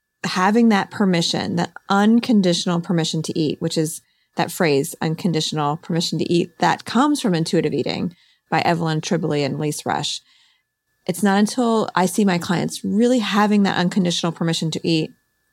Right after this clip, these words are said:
do they find ways outside of food to cope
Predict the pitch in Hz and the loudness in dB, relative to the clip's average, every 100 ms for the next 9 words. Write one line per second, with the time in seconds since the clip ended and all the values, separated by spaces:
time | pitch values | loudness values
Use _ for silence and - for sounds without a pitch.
0 | _ _ _ _ - 190 185 175 190 170 | _ _ _ _ -2 2 2 2 0 2
1 | 202 196 170 160 165 - _ _ _ - | 4 4 2 0 -2 -6 _ _ _ 0
2 | 190 - 226 226 233 - 175 175 175 208 | 0 2 0 0 0 0 2 2 -2 -6
3 | - - 170 202 | -6 -4 -2 -2